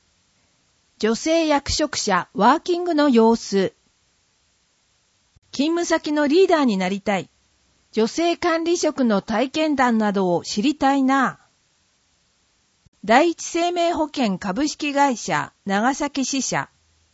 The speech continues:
女性活躍推進グループ会議の運営。長崎県内の女性役員、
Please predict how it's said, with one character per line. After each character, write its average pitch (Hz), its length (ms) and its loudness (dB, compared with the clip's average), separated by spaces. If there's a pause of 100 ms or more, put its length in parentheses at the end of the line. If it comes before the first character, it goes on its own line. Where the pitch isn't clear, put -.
(540)
女 226 160 0
性 339 280 0
活 294 280 -6
躍 311 240 -2
推 294 220 -4
進 294 260 -2
グ 285 120 -2
ル 294 80 -2
ー 294 80 -2
プ - 120 -10
会 330 260 0
議 247 120 0
の 180 180 0
運 214 380 2
営。 202 420 -2 (1040)
長 220 240 0
崎 - 240 -4
県 311 240 -4
内 262 220 2
の 202 100 -2
女 175 160 -4
性 269 260 0
役 277 300 0
員、 180 300 -2